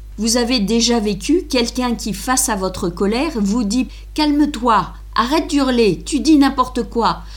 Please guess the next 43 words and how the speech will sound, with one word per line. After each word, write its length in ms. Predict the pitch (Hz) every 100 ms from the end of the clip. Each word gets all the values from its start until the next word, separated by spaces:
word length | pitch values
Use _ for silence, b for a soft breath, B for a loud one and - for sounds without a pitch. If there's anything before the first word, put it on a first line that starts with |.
| B
je 140 | 214 277
ne 100 | 285
peux 220 | 302 277
pas 160 | 294 294
te 140 | 285
laisser 380 | 247 226 226 240
dire 240 | 196 208
cela. » 440 | - 214 196 156 - - - -
Son 360 | - - 233 233
intention 800 | 247 240 247 226 - 233 220 202 196 -
est 120 | 196
de 120 | 202
faire 260 | 196 233 -
tomber 360 | 262 202 214
votre 320 | 190 190 -
colère, 480 | - - 170 180 220 - -
mais 240 | 202 208
en 100 | 208
réalité, 760 | 196 233 247 233 214 - 208 240
cela 400 | - - 233 208
fait 220 | 208 220
tout 200 | 196 285
le 60 | 262
contraire. 520 | - 202 - 180 165 170 B B 208
Je 140 | 214
vais 200 | 247 277
hurler 320 | 269 269 269 285
encore 400 | 240 - 233 -
plus 180 | 330
fort 460 | 302 - 190 165 -
par 320 | - 202 196
désespoir 720 | 175 254 247 262 - 233 185
de 120 | 170 180
ne 160 | 190
pas 220 | 175 233
être 320 | 254 - - 262
reconnu 460 | 254 247 214 233
dans 180 | 208 214
mon 160 | 208 196
droit 340 | 180 196 208
d'être 300 | 196 180 -
en 80 | 196
colère. 400 | 202 185 139